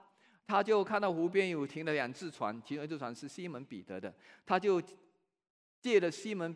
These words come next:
彼得的船。那时候西门彼得已经在那里洗碗，准备收工。他就借了西门彼得的船，把船稍微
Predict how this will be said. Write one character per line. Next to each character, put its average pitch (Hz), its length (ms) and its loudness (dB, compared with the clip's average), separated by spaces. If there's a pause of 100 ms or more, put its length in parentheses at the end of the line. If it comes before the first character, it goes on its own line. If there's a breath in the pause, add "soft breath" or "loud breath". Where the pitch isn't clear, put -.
彼 131 240 -2
得 110 160 -4
的 123 100 -4
船。 110 420 -8
那 139 120 -8
时 131 60 -8
候 123 60 -4
西 143 120 -10
门 123 100 -8
彼 117 80 -8
得 110 140 -2
已 104 40 -2
经 117 120 -12
在 127 120 -4
那 117 100 -8
里 107 100 -10
洗 117 300 -8
碗， 120 180 -6
准 98 160 -8
备 104 80 -6
收 131 200 -8
工。 139 220 -8 (520 soft breath)
他 196 140 6
就 185 300 4 (600)
借 202 160 4
了 165 80 0
西 160 120 -6
门 175 160 -4
彼 135 200 -2
得 143 120 0
的 139 60 -4
船， 123 240 -4
把 123 300 0
船 131 220 -8
稍 233 320 2
微 170 460 4